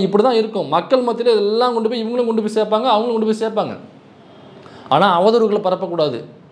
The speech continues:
பொய் பேசக்கூடாது, கலவரம் பண்ணக்கூடாது. So கருத்துக்களை ரெண்டு பேரும் கொண்டு பேசுவாங்க,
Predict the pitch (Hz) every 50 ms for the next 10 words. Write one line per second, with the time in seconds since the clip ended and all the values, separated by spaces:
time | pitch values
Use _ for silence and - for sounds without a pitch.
0 | - - - - - - - - - - 185 214 247 247 190 220 208 208 196 165
1 | 165 165 160 147 127 110 - - - 170 180 208 233 233 220 202 185 175 170 147
2 | 147 151 143 127 110 95 - - - - - - - _ - - - - 240 240
3 | 240 175 214 262 262 285 262 269 254 247 226 233 220 240 240 240 226 220 196 208
4 | 214 208 208 202 202 233 262